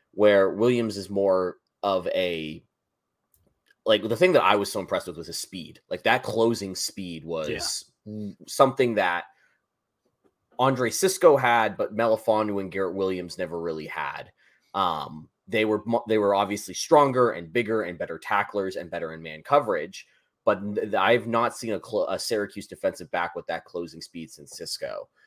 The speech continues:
Speaker 1: And I thought that he acquitted himself really well, showed that he, even though he's a bit under, like, my concern with him was that,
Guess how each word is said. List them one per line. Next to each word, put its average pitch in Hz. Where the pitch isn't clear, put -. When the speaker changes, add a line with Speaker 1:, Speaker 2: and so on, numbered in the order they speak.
Speaker 1:
And 85
I 101
thought 98
that 92
he 110
acquitted 101
himself 95
really 95
well, 87
showed 101
that 95
he, 98
even 95
though 92
he's 92
a 85
bit 98
under, 92
like, 92
my 120
concern 107
with 90
him 85
was 95
that, 85